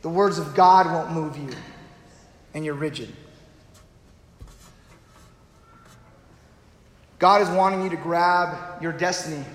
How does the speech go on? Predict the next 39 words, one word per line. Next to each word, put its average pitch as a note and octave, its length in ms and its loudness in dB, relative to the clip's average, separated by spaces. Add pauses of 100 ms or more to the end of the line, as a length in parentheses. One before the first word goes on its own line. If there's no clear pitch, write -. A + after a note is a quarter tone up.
because E3+ 240 -6
a D#3 80 -6
hard F#3+ 300 2
heart F#3+ 320 2
will E3+ 80 -4
grab F3+ 300 0
you F#3 60 -6
by E3+ 140 4
the - 100 -4
throat D#3+ 360 -2 (560)
and E3+ 100 -6
it F3+ 80 -6
will D#3+ 120 -4
not D#3+ 220 -2
let D#3+ 160 -4
go. D3 220 -4 (2500)
You E3+ 100 -6
gotta F3 180 4
muscle E3+ 460 0
it D#3 60 4
off C#3+ 240 -2
you. C3 180 -12 (340)
It's D#3+ 120 -6
gonna F#3+ 160 -4
take E3+ 220 -4
some D3 200 -8
work. E3 300 0 (640)
Don't G3+ 180 4
think G#3+ 140 2
a F#3+ 40 0
sermon's G#3 300 0
gonna F3+ 160 -2
change G3 320 -2
your E3+ 120 -2
hard F3 180 2
heart. F3+ 280 0
It F3+ 100 -6
takes E3+ 300 -8
work. F#3 300 -6